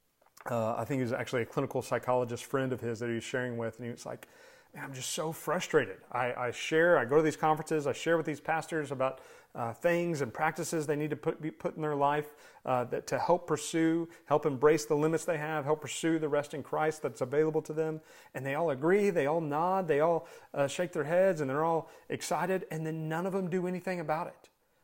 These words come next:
None of them actually change, uh, in any way."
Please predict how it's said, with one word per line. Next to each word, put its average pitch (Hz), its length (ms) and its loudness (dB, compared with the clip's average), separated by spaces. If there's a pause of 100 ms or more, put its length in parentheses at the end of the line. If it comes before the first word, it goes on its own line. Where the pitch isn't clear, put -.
(140)
None 151 160 0
of 170 80 0
them 180 180 0
actually 156 380 -2
change, 147 680 -2 (380)
uh, 127 320 2
in 143 300 -2
any 160 540 2 (260)
way." 131 500 2